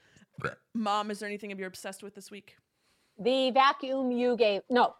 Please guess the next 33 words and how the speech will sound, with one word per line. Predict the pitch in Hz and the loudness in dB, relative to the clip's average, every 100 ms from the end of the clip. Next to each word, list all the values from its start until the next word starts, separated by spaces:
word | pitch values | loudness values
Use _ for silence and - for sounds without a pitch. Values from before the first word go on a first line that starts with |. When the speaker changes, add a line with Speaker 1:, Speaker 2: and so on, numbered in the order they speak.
| - | 4
Speaker 2:
the | 214 202 190 | 6 6 4
mower | 240 269 285 269 269 | 4 8 8 6 4
you | 240 226 | 2 2
gave | 208 180 | 0 0
us. | - - - - _ | -8 -18 -20 -20 _
Speaker 1:
Oh. | 226 240 262 254 - - | 4 10 10 10 4 -10
Speaker 2:
<clears throat> | 392 - | -2 2
Speaker 1:
Did | 285 | 4
we | - | 2
talk | - - 427 466 523 | -4 -8 -6 -4 -6
about | 539 554 554 | -6 -6 -4
that | - | -2
last | 247 - | -4 -4
week? | 523 554 - _ _ _ _ - | -8 -8 -16 _ _ _ _ 2
Speaker 2:
I | 330 | 4
don't | 359 | 6
know, | 311 | 6
but | 226 | 6
it's | 269 - | 4 0
the | 285 - - - | -12 -12 -18 -12
softest | 254 277 - - 277 - | -8 -8 -10 -12 -12 -6
sounding | 262 262 277 262 262 247 | -4 -2 -4 -2 -2 0
mower. | 233 240 240 185 165 170 - | 2 2 2 0 -6 -14 -10
Speaker 1:
Yes, | 202 180 - | -4 -4 -4
electric | 196 180 160 240 214 | -4 -4 -4 -6 -8
mowers | 196 185 185 180 175 175 - | -4 -2 -2 -2 -6 -10 -14
that | 170 160 | -10 -8
are | |
battery | 165 180 170 170 | -2 0 0 -2
powered | 165 160 151 143 139 - _ _ _ - | -8 -6 -6 -6 -12 -18 _ _ _ -8
are | 180 | -8
very | 165 170 175 170 170 | -8 -4 -2 -2 -4
quiet | 170 - 147 127 82 - | -12 -10 -8 -6 -8 -16